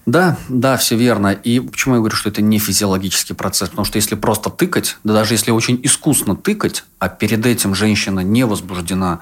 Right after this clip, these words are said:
вообще не хочет мужчину или у неё какие-то внутренние ограничения, она не получит оргазм. Да даже если она купит самый изощрённый фалоимитатор, там, тройной, четверной, и будет, ну, себя выкручивать, а в голове у неё, грубо говоря, пусто или боль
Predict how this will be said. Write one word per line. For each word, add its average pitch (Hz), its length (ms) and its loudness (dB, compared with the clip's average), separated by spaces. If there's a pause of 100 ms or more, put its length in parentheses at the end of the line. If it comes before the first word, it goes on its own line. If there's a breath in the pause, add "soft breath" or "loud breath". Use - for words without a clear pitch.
вообще 104 260 0
не 101 140 2
хочет 107 440 -2
мужчину 95 520 -2
или 95 580 -2 (100)
у 101 80 -4
неё 107 260 2
какие-то 101 340 -4
внутренние 98 420 0
ограничения, 98 520 0
она 104 180 -2
не 107 100 0
получит 131 440 -4
оргазм. 73 400 -12
Да 107 100 0
даже 127 180 2
если 135 200 0
она 127 120 2
купит 127 280 -4
самый 117 560 2
изощрённый 104 720 0
фалоимитатор, 101 920 0
там, 87 320 -6
тройной, 107 680 2 (100)
четверной, 107 720 0
и 104 200 -2
будет, 107 380 0
ну, 113 140 2
себя 104 220 0
выкручивать, 101 640 -2
а 101 120 2
в 98 120 -4
голове 113 360 4
у 107 100 2
неё, 104 220 2
грубо 104 260 0
говоря, 95 320 -2
пусто - 560 -4 (120)
или 101 200 2
боль 95 400 0